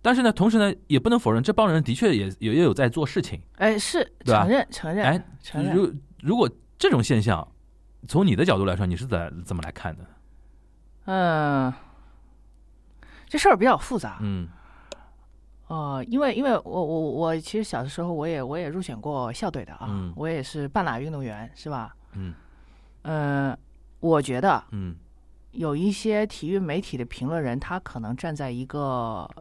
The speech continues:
Speaker 2: 就是很，很热爱这个运动的角度，
Speaker 1: 嗯。
Speaker 2: 他去说一些话，他去维护一些东西，我，
Speaker 1: 嗯。
Speaker 2: 我支持你们，
Speaker 1: 嗯。
Speaker 2: 我不是说你们这样就过激怎么样。
Speaker 1: 嗯。
Speaker 2: 但是我觉得这事情大家就两面性的来看。
Speaker 1: 嗯。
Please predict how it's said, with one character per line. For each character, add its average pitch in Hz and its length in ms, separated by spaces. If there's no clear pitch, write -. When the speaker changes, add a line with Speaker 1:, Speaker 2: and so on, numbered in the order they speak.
Speaker 2:
就 - 140
是 131 280
很， 117 360
很 - 180
热 233 200
爱 117 160
这 127 100
个 135 60
运 147 160
动 127 100
的 120 80
角 95 180
度， 85 140
Speaker 1:
嗯。 87 40
Speaker 2:
他 - 140
去 233 140
说 202 180
一 185 60
些 160 160
话， 196 300
他 - 100
去 180 100
维 139 300
护 190 420
一 143 60
些 156 160
东 226 240
西， - 160
我， 123 300
Speaker 1:
嗯。 82 40
Speaker 2:
我 131 200
支 311 160
持 139 220
你 117 120
们， 104 160
Speaker 1:
嗯。 92 120
Speaker 2:
我 107 220
不 139 100
是 277 160
说 127 480
你 123 120
们 117 140
这 170 100
样 139 140
就 139 100
过 139 180
激 131 220
怎 113 100
么 101 80
样。 110 220
Speaker 1:
嗯。 - 800
Speaker 2:
但 - 120
是 254 60
我 156 160
觉 120 140
得 160 80
这 220 120
事 226 140
情 151 180
大 175 120
家 180 120
就 190 200
两 123 200
面 156 140
性 190 180
的 160 80
来 117 160
看。 - 440
Speaker 1:
嗯。 90 260